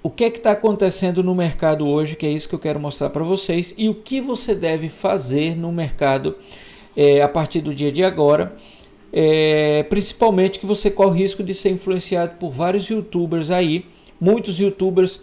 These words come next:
mandaram, ou seja, disseram inclusive que iam vender.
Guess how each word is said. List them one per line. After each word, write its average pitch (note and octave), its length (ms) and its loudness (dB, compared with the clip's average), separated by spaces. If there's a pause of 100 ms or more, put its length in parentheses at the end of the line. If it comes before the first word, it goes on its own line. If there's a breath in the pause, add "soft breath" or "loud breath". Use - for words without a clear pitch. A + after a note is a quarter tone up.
(320 soft breath)
mandaram, F#3+ 600 4 (100)
ou E3+ 140 -2
seja, D#3 300 -2
disseram F#3 640 2
inclusive F#3+ 500 -2
que G3+ 120 -6
iam F3+ 160 4
vender. D3 640 -2